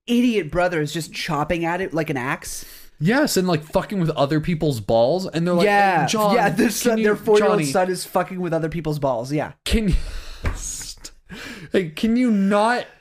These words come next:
Speaker 2: hit anyone else's? That's not how the game is played. He's like, "Fuck you, Mom."
Speaker 1: Ki-, yeah.
Speaker 2: That's not funny.
Speaker 1: He's taking other kids' balls and just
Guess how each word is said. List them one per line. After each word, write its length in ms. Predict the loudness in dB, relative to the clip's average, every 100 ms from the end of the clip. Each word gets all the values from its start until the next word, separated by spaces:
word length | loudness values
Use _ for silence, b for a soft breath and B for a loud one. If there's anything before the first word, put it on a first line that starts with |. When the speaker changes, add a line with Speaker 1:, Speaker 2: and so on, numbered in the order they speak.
| _
Speaker 2:
hit 300 | _ 0 0 0
anyone 380 | -2 -2 0 2
else's? 380 | 0 0 -2
That's 160 | -2 0
not 120 | 0
how 60 | 0
the 100 | -2
game 280 | -2 0 -2
is 100 | -4
played. 140 | -4
He's 100 | -2
like, 220 | -4 -6 _
"Fuck 320 | -4 -4 -4 -2
you, 260 | 0 0
Mom." 880 | 0 0 2 2 2 2 0 -2 -8 -16 -8
Speaker 1:
Ki-, 340 | -2 -2 -2 B B B B -20 _ _
yeah. 400 | 0 2 0 -2 -10 _ _ _ -12
Speaker 2:
That's 140 | 0
not 300 | 0 0 -2
funny. 540 | 2 4 2 0 -2
Speaker 1:
He's 140 | -4 -4
taking 300 | -2 -2 -2
other 200 | -4 -4
kids' 260 | -4 -6 -2
balls 400 | 0 0 0 -2
and 80 |
just 160 | -8 -10